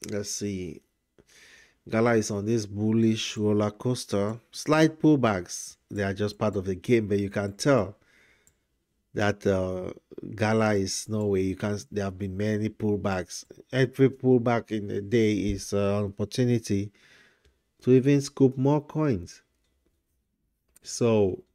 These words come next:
even, uh, with Bitcoin facing its own share of bearish pressure, you know, Gala is,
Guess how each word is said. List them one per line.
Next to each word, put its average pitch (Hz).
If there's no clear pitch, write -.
even, 131
uh, 104
with 95
Bitcoin 110
facing 101
its -
own 101
share 98
of 90
bearish 95
pressure, 92
you 87
know, 90
Gala 98
is, -